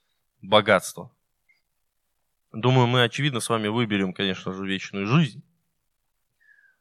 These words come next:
Но редко это происходит так. Наверное, единственный человек, которому было предложено такое богатство здесь и сейчас, это был Иисус, конечно же.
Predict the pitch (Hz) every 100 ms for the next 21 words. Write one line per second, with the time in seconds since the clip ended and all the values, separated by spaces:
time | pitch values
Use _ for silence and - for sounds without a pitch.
0 | _ - 120 151 185 - 131 - 123 123
1 | - 123 113 - 101 - _ _ _ _
2 | _ _ _ _ _ _ _ _ _ 107
3 | 117 127 143 156 - 123 113 107 98 123
4 | 131 - - 110 113 107 104 - _ 113
5 | 113 113 98 92 87 95 101 92 104 107
6 | 139 131 - 95 92 110 113 - 107 -
7 | 185 - 107 110 123 107 110 - 156 -
8 | - - - -